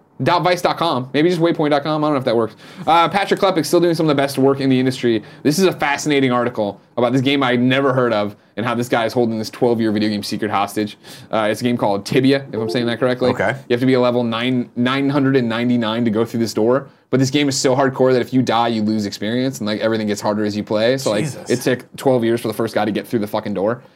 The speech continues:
Speaker 1: and he got through, and then he won't tell anybody what he saw. And now these other guys have g-, are to the point they can go through the door, but they're holding it ransom,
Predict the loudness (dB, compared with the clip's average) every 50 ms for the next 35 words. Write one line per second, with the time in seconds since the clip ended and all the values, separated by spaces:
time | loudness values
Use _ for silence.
0 | _ _ -4 -2 0 0 -2 -2 -2 -2 -2 -2 -2 -4 -4 -4 -4 -4 -6 -6
1 | -6 -4 -2 -2 -2 -2 -2 -4 -4 -2 -2 -2 -2 -4 -6 -12 _ _ _ _
2 | -2 -2 0 0 2 0 0 0 2 2 2 2 2 0 0 0 -2 -2 -4 -4
3 | -4 -6 -6 -2 0 0 0 0 0 -2 -4 -2 -4 -4 -4 -2 -2 0 0 2
4 | 0 0 0 0 0 2 2 4 2 2 0 -2 -10 -20 -14 _ -2 0 0 2
5 | 2 2 2 2 2 0 -2 -2 -4 -4 -4 -4 -2 -2 -2 -4 -4 -4 -8